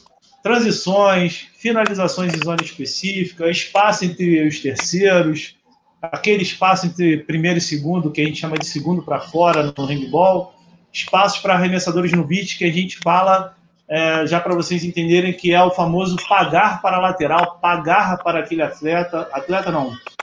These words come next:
pra, pagar para aquela posição arremessar, que é justamente que a Meg falou um pouquinho da quadra, que é trabalhado também com a Camila e com o Marcão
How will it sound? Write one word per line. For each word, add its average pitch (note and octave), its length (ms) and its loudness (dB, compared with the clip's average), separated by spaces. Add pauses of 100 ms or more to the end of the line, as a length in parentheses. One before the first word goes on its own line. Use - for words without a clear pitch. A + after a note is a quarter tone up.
(220)
pra, F3 240 2
pagar F3 540 2
para G3 140 4
aquela G#3+ 360 4
posição F3+ 520 2
arremessar, E3+ 720 2 (320)
que E3+ 140 2
é F3 140 6
justamente F3 420 0
que F#3+ 60 -2
a F3 80 2
Meg E3+ 220 2
falou F3 200 2
um E3+ 60 0
pouquinho E3+ 400 -2
da F3+ 160 2
quadra, G3+ 600 2 (240)
que F3+ 220 2
é F3+ 80 6
trabalhado E3 540 0
também D3+ 240 -4
com D#3+ 100 -8
a D3+ 80 -6
Camila D3+ 300 -2
e - 20 -10
com D3+ 80 -10
o D#3 40 -6
Marcão F3 500 -2